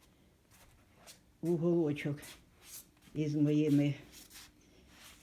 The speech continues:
драценками. Це драценка іде обрізана, і, іде новий ріст. Оцю я викохала,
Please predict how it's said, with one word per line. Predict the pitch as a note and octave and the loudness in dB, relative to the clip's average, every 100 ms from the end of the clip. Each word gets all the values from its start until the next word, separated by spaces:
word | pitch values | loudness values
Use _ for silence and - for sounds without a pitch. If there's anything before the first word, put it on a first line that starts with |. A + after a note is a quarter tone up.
| - - - _ - - - _ | -20 -20 -20 _ -20 -20 -20 _
драценками. | C3+ D3+ D3 - C3+ C3+ D3+ A3 B3 C4+ D4 - - - - - - - _ _ - | -4 -2 -2 -2 -2 0 0 2 4 6 4 -4 -18 -20 -20 -20 -20 -20 _ _ -12
Це | - A#3+ | -4 -2
драценка | D#3+ D#3+ D3+ E3 D#3 D3+ D3+ D3 - - | -2 -4 -2 -2 0 0 -2 -4 -6 -6
іде | D#3+ D3+ D3 - - _ _ - | -2 2 0 -2 -20 _ _ -4
обрізана, | F3+ D#3+ E3 E3 D#3+ G3 B3+ - - | -2 0 -2 0 0 0 0 -2 -2
і, | E3+ - - | -4 -4 -4
іде | D#3+ F#3 | 0 2
новий | E3+ D3+ C#3+ E3 G3+ | 4 2 2 0 2
ріст. | G#3+ B3+ C4+ - - - - - - - | 2 -2 -4 -16 -20 -20 -20 -20 -20 -14
Оцю | - F#3 - A#3+ | -8 -8 -6 -4
я | E3+ E3 | 0 0
викохала, | E3 F#3+ F#3+ E3 E3 D#3+ D#3 | 2 0 0 -6 -4 -4 -4